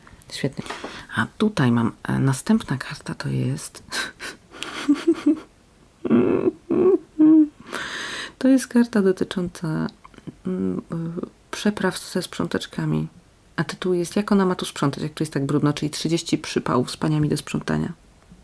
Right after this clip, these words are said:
Ekstra. Bardzo jestem ciekawa, co tutaj będzie.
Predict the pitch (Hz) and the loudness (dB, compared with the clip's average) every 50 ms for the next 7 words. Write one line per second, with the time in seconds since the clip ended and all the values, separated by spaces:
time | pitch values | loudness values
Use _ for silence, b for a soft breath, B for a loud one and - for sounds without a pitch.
0 | - - - - 185 - - - 175 170 175 - - _ _ B B B B B | -20 -10 -6 -6 -6 -6 -6 -8 -8 -8 -8 -10 -14 _ _ B B B B B
1 | B B B B B B B B B B - - 190 - - 165 - - 170 165 | B B B B B B B B B B -2 -2 -2 0 0 -4 -4 -2 -4 -4
2 | - 170 - - 160 160 156 156 165 B B B B B B B B B B B | -4 -6 -6 -6 -6 -6 -6 -6 -8 B B B B B B B B B B B
3 | B B B B B B B B _ _ - - - - - - - - 165 160 | B B B B B B B B _ _ -14 -10 -10 -10 -10 -8 -6 -4 -4 -2
4 | 156 151 151 147 - - - | 0 0 -2 -2 -2 -4 -6